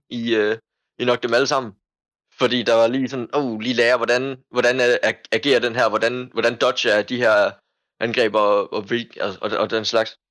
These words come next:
Øhm, men det var ikke så mange, jeg, jeg brugte ikke så mange forsøg, så jeg blev fuldstændig hyldet ud af den. Men det var tilpas nok til, at jeg synes, at det var en udfordring, og det var sjovt lige at lære, hvordan klarer jeg den her. Det synes jeg sgu var meget godt.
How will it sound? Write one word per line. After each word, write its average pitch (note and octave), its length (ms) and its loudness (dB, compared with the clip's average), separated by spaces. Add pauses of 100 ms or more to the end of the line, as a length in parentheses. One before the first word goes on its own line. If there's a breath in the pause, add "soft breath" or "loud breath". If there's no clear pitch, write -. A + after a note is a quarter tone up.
(440)
Øhm, G2+ 460 -2 (1160)
men C#3 260 0
det D3 80 4
var B2+ 80 4
ikke E3 200 0
så - 180 0
mange, C3 360 -2
jeg, A2+ 220 -6
jeg A2 140 -8
brugte C3+ 160 -2
ikke D3+ 100 -6
så D3+ 60 -6
mange C3+ 160 -4
forsøg, B2+ 360 -4
så - 160 -2
jeg G2+ 340 0
blev A2 100 -10
fuldstændig G2 580 -6
hyldet G#2+ 220 -4
ud F3+ 180 0
af B2 120 2
den. A#2+ 160 -14 (320)
Men B2 180 -2
det A#2+ 80 4
var A2+ 120 4
tilpas D3+ 560 -4
nok B2+ 220 -2
til, D3+ 120 -2
at G#2 140 2
jeg G2 80 -12
synes, B2+ 200 -8
at - 160 -12
det G2+ 140 -6
var E2 260 -4 (120)
en G#2+ 180 -10
udfordring, B2+ 560 -2 (160)
og G#2 80 -4
det A2 60 0
var G2+ 60 0
sjovt - 320 0
lige A2+ 100 -2
at A#2+ 60 0
lære, A2 340 0 (360)
hvordan C3+ 340 -2
klarer A#2 260 0
jeg G#2+ 100 2
den G2+ 140 -4
her. G2 140 -4 (1400)
Det D#3+ 80 -2
synes D#3+ 40 0
jeg D3 80 0
sgu A2+ 140 -8
var G#2 80 -2
meget G#2+ 140 0
godt. A2+ 140 -2